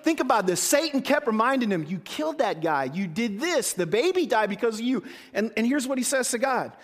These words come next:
"Don't keep looking at my sins." He was warring with this.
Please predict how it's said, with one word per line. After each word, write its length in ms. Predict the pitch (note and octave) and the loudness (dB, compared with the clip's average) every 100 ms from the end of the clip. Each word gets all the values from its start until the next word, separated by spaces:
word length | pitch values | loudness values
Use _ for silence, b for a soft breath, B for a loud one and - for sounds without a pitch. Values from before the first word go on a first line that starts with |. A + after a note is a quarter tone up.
| B B B | B B B
"Don't 380 | C4+ C4+ C#4 - | 2 2 0 -2
keep 320 | C4+ C#4 C#4+ | 0 0 0
looking 380 | A3 C4+ B3+ A3+ | -2 0 0 0
at 140 | A3+ | 2
my 120 | A3+ | 0
sins." 640 | A3 - C4+ F#3 A#2+ - - _ _ _ _ _ _ _ _ _ _ _ _ _ _ | -2 -2 -2 -2 -4 -12 -18 _ _ _ _ _ _ _ _ _ _ _ _ _ _
He 80 | - | 0
was 140 | C4 G3+ | 0 0
warring 480 | G3 C#4+ E4+ D#4 | 0 2 2 4
with 160 | G#3 - | 2 0
this. 420 | D3+ A2+ - - | -4 -4 -8 -10